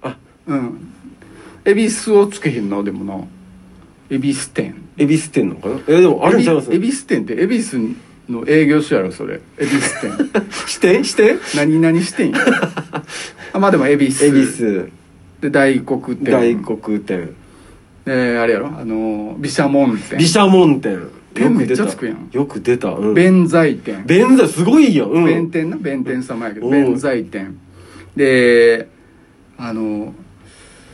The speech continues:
Speaker 2: うん、布袋。
Speaker 1: 布袋、すごいやん。
Speaker 2: 出てきてる。脇出てきてる。
Speaker 1: 今、今？
Speaker 2: 今なんか
Speaker 1: もともと知ってたの、そもそも。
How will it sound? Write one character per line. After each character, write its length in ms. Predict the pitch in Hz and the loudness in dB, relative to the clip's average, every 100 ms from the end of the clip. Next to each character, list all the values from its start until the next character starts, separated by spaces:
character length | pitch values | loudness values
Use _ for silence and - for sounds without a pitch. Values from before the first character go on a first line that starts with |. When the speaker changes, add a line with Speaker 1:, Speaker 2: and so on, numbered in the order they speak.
| - _ _ _ _ _ | -20 _ _ _ _ _
Speaker 2:
う 40 | - | -12
ん、 380 | - - - - - | -10 -10 -12 -16 -8
布 140 | - | -4
袋。 600 | 165 175 165 151 131 131 - - | -2 2 4 4 2 -2 -6 -2
Speaker 1:
布 160 | 175 190 | 2 4
袋、 460 | 208 202 202 185 | 4 6 6 4
す 180 | 156 180 | 2 2
ご 220 | 240 349 | 4 6
い 160 | 320 196 | 6 4
や 100 | - | 0
ん。 180 | - - - | -4 -16 -12
Speaker 2:
出 140 | 160 175 | -4 -2
て 80 | |
き 60 | 175 | -2
て 80 | 160 | -2
る。 60 | |
脇 200 | 165 185 | -2 0
出 180 | 175 165 | 0 0
て 60 | 165 | 0
き 40 | |
て 80 | 156 | -2
る。 80 | 202 | 0
Speaker 1:
今、 220 | - 220 | 0 2
今？ 300 | 185 196 277 | 2 2 2
Speaker 2:
今 180 | 311 277 | 0 -4
な 60 | 254 | 0
ん 40 | |
か 60 | 247 | 0
Speaker 1:
も 60 | |
と 140 | 285 330 | 2 4
も 120 | 320 | 4
と 120 | 320 | 2
知 120 | 294 | -2
っ 20 | 381 | -2
て 80 | 381 | 0
た 80 | |
の、 60 | 147 | 0
そ 100 | 131 | -4
も 80 | 123 | -6
そ 100 | 110 | -6
も。 160 | 104 | -8